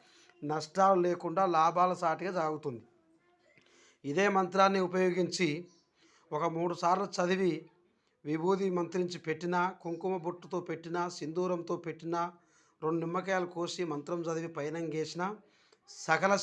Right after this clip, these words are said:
శక్తులు మొత్తం కూడా వెళ్ళిపోతాయి. చాలా అద్భుతమైన మంత్రం ఇది. ఇది చాలా, చాలా, చాలా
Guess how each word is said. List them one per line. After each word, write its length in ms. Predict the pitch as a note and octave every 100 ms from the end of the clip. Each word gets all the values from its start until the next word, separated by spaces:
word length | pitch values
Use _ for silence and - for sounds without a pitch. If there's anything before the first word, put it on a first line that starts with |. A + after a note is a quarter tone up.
| G3
శక్తులు 340 | F3+ G3+ F#3+ F3+
మొత్తం 220 | F3+ F#3 F3+
కూడా 80 | F3+
వెళ్ళిపోతాయి. 520 | D#3+ E3 E3+ E3 E3+ A3 - _ _ _ _ -
చాలా 240 | D3+ F3 F3+
అద్భుతమైన 560 | D3 E3 F#3 F#3+ F#3 F3 E3
మంత్రం 300 | D#3 E3+ E3
ఇది. 120 | D#3 G3+ C#4+ _ _ _ _ _ _ D3
ఇది 140 | D#3 F3 F3
చాలా, 280 | E3 F#3 G3+ F#3+
చాలా, 320 | F#3 F#3+ F#3+ F#3+
చాలా 220 | F3+ F3+